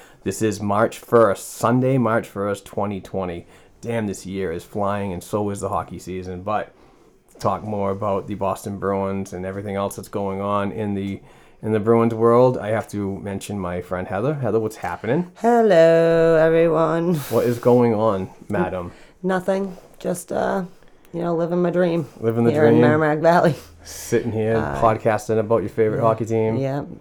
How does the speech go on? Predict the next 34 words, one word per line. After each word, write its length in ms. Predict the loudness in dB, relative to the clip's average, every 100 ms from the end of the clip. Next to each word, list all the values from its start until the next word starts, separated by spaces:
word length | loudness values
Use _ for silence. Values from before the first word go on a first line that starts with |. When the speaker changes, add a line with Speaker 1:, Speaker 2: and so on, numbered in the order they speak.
| -14
Speaker 2:
You 60 | -8
know, 200 | -6 -4
yesterday 560 | -2 -4 -2 -2 0
was 360 | 2 0 -2 -6
my 260 | -6 -6 -6
kids' 280 | -2 -2 -2
hockey 360 | -2 -2 -4 -6
team. 300 | -4 -4 -2
They 100 | -2
had 140 | 0
their, 220 | 0 0
like, 260 | -2 -8 -4
all-league 480 | 0 2 2 0 -2
jamboree, 480 | -4 -2 0 2 2
which 220 | -2 -6
was 100 | -10
fun 260 | -6 -6
'cause 160 | -6 -6
it 40 |
was 160 | -8 -8
the 80 | -8
first 280 | -6 -6 -6
time 220 | -6 -6
the 80 | -6
Mites 260 | -6 -6
had 140 | -6 -4
been 180 | -6
full 220 | -2 -2 -2
ice. 340 | -2 -6 -12 _ -20 _
It's 160 | -14
crazy. 400 | -2 0 0 -2
There 120 | -2 -2
was, 140 | -2
like, 320 | -4 -6 -10